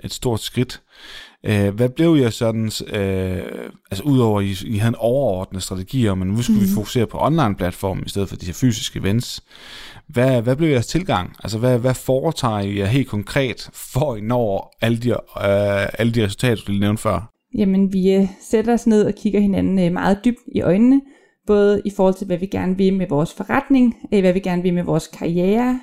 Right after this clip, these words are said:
Speaker 2: øh, hvilket potentiale vi ser, hvor vi ser det henne. Og så bliver det bare meget, meget tydeligt, hvad der er det rigtige at gøre, fordi vi har jo en mission,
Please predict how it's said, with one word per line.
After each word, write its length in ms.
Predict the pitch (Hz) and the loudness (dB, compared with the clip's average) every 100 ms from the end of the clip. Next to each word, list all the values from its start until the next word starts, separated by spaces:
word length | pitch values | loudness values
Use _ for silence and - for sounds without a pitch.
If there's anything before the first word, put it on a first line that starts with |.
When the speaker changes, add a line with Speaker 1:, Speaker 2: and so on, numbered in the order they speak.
| - | -4
Speaker 2:
øh, 140 | 185 185 | -2 0
hvilket 260 | 190 202 202 | 0 -2 -6
potentiale 640 | - 175 - 202 214 254 | -6 -6 -2 2 2 2
vi 80 | 208 | 0
ser, 320 | - 233 190 | 2 2 2
hvor 120 | 185 | 0
vi 80 | 180 | -2
ser 220 | 185 202 | 0 0
det 100 | 180 | 0
henne. 360 | 180 202 226 277 - - - _ _ _ _ _ | 2 2 4 2 0 -20 -20 _ _ _ _ _
Og 80 | 190 | -4
så 140 | 214 202 | -2 2
bliver 160 | 220 | 2
det 80 | 190 | 2
bare 320 | 170 170 185 | -4 -4 -4
meget, 240 | 190 170 185 | -4 -4 -2
meget 160 | 180 | -2
tydeligt, 340 | - 220 214 202 | 0 2 2 2
hvad 80 | |
der 80 | 175 | 0
er 40 | 170 | 0
det 120 | 180 | 0
rigtige 300 | 196 - 185 | 0 2 0
at 60 | |
gøre, 360 | 175 165 185 196 - | 2 2 2 2 -2
fordi 440 | - 208 208 202 196 _ _ - | -4 -2 -4 -6 -12 _ _ -6
vi 100 | 220 | -2
har 200 | 220 208 | 0 2
jo 100 | 190 | 2
en 120 | 180 | 2
mission, 500 | 185 - 269 240 196 | 0 2 4 4 2